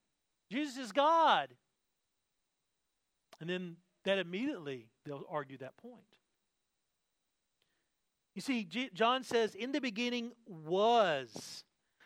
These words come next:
was the Word." And what's interesting, when you dig into the Greek, John uses two words for was. I know it's very exciting, but he uses these two words, and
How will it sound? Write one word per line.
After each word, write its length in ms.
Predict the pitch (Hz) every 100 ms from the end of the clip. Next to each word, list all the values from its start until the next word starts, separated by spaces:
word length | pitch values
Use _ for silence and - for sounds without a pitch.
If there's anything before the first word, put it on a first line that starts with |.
| -
was 420 | 185 240 262 269
the 100 | -
Word." 380 | 220 233 226 196 - -
And 100 | 226
what's 160 | 247
interesting, 440 | 277 311 285 294 254
when 120 | 226
you 100 | 214
dig 160 | 240
into 200 | 311 262
the 100 | 233
Greek, 320 | 208 220 285 190
John 320 | 233 254 285
uses 360 | 262 190 180
two 440 | - - 311 320 311
words 460 | 254 254 254 247
for 320 | - 226 226 220
was. 680 | 196 208 254 226 170 131
I 40 | 156
know 120 | 139
it's 120 | 135
very 160 | - 156
exciting, 580 | 143 202 185 190 196 180 _ _ _ _ _ _ _ _
but 100 | 202
he 60 | 214
uses 340 | 262 277 285
these 200 | 226 262
two 180 | - 254
words, 540 | 208 247 277 220 202
and 180 | 214 208